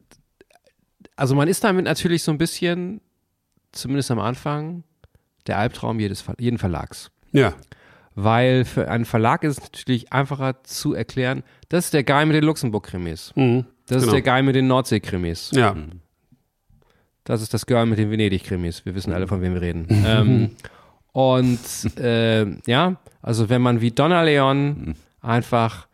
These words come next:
Speaker 1: sechsunddreißig Bände,
Speaker 2: Ja.
Speaker 1: Brunetti, aber ist der Traum.
Speaker 3: Mhm.
Speaker 1: Aus
Speaker 2: Ja, vor allem, wenn die dann auch noch ordentlich
Speaker 1: Verlags-Marketing-Sicht,
Speaker 2: Ja.
Speaker 1: ne?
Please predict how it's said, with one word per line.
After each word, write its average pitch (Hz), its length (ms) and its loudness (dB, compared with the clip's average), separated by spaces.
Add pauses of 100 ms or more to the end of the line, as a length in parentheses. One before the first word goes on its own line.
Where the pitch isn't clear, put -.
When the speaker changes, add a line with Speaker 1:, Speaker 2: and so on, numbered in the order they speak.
(100)
Speaker 1:
sechsunddreißig 110 640 0
Bände, 113 280 2
Speaker 2:
Ja. 135 80 6
Speaker 1:
Brunetti, 127 340 2
aber 117 140 -2 (280)
ist - 180 -6
der 147 80 2
Traum. 98 420 0 (120)
Speaker 3:
Mhm. 85 400 -10
Speaker 1:
Aus 123 240 2
Speaker 2:
Ja, 143 100 2
vor 143 160 2
allem, 143 160 4
wenn 139 200 2
die 135 120 -2
dann 131 180 0
auch 131 120 -4
noch 127 240 -2
ordentlich 117 640 -4
Speaker 1:
Verlags-Marketing-Sicht, 139 1500 0 (160)
Speaker 2:
Ja. - 60 -12
Speaker 1:
ne? 190 280 2